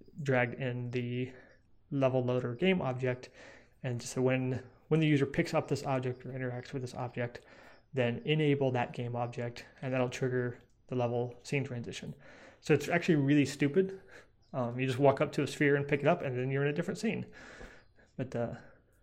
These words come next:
so it's not very graceful, <laughs> but it totally works. Um, I need to replace all of that with user interface this week with, uh, something besides that, 'cause it's,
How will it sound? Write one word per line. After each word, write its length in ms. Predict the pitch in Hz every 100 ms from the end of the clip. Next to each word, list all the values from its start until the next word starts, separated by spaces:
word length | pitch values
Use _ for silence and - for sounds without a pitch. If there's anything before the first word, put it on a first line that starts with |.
| _
so 140 | - 131
it's 120 | -
not 180 | 175 147
very 140 | 135
graceful, 560 | 127 127 127 160 165 - - 113 - 151 - 180
<laughs> 680 | - 220 - 190 - - -
but 260 | 156 156 170
it 100 | 135
totally 280 | 185 175
works. 420 | 135 147 123 - - - - - - - - _
Um, 340 | 127 123 123 - 151
I 40 |
need 120 | 151
to 40 | 147
replace 360 | 139 147 151
all 220 | - 135 127
of 80 |
that 160 | 123 120
with 140 | 123
user 240 | 139 127 127
interface 460 | 123 120 - 135
this 140 | - 127
week 300 | - - - - - _
with, 200 | - -
uh, 180 | - - - - _ _ - - - - - - - - - - - _ _ _ - _ -
something 420 | - 135 135 127
besides 400 | 127 131 123 127
that, 240 | 127 156
'cause 120 | - 135
it's, 200 | 123